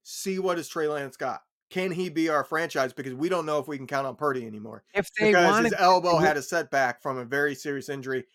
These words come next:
Speaker 1: He might not be around, and he might never be the same. So we need to see what Trey Lance is and not just throw away the season with Darnold.
Speaker 2: If they, if they believe that, they never would have signed Sam Darnold.
Speaker 1: Well,
Speaker 2: They
Speaker 1: like I said,
Speaker 2: signed
Speaker 1: I think
Speaker 2: Purdy.
Speaker 1: their minds got changed a little bit, 'cause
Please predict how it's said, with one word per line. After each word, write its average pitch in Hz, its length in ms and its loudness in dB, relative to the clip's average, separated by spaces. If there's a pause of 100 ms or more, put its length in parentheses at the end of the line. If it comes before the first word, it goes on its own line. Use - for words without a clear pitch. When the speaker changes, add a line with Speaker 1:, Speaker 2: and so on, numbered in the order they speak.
(180)
Speaker 1:
He 170 120 -4
might 170 200 0
not 151 180 0
be 160 100 -2
around, 147 420 0 (100)
and 143 80 -6
he 147 60 -4
might 151 200 -2
never 156 220 -2
be 151 120 -8
the 143 100 -12
same. 156 380 -8 (260)
So 147 140 -2
we 151 160 -4
need 156 220 -6
to 139 60 -10
see 170 220 -6
what 151 140 -6
Trey 147 200 -2
Lance 135 340 -6
is 139 320 -2 (260)
and 131 120 -6
not 135 220 0
just 143 220 -8
throw 143 180 -2
away 135 180 -4
the 120 80 -10
season 127 300 -8
with 113 100 -14
Darnold. 120 260 -10 (640)
Speaker 2:
If 151 180 0
they, 156 200 4 (400)
if 143 220 -2
they 131 260 2
believe 127 480 -2
that, 113 240 2
they 117 80 2
never 123 240 2
would 143 100 4
have 131 80 -2
signed 135 380 0
Sam 78 260 -6
Darnold. 123 380 -14 (320)
Speaker 1:
Well, 202 100 2
Speaker 2:
They 220 60 6
Speaker 1:
like 196 60 6
I 220 60 4
said, 180 180 4
Speaker 2:
signed 208 100 0
Speaker 1:
I 185 120 4
think 214 320 2
Speaker 2:
Purdy. - 0 -
Speaker 1:
their 226 120 4
minds 190 380 2
got 202 180 -2
changed 170 360 -4
a 160 40 -10
little 151 180 -4
bit, 147 80 -8 (220)
'cause 220 140 -6